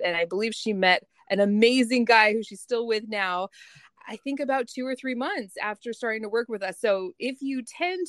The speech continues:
to feel burned out or frustrated around online dating or just dating in general,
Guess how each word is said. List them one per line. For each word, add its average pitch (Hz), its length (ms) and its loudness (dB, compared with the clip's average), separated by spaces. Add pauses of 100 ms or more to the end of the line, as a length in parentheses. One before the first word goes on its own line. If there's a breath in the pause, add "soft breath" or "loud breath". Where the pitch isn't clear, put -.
to 247 560 -4
feel 269 300 0
burned 220 260 0
out 190 240 2
or 180 60 -4
frustrated 190 540 -8
around 175 280 -4
online 180 320 -8
dating 180 380 -4
or 190 100 -2
just 208 280 -12
dating 202 340 -4
in 185 120 -6
general, 208 500 2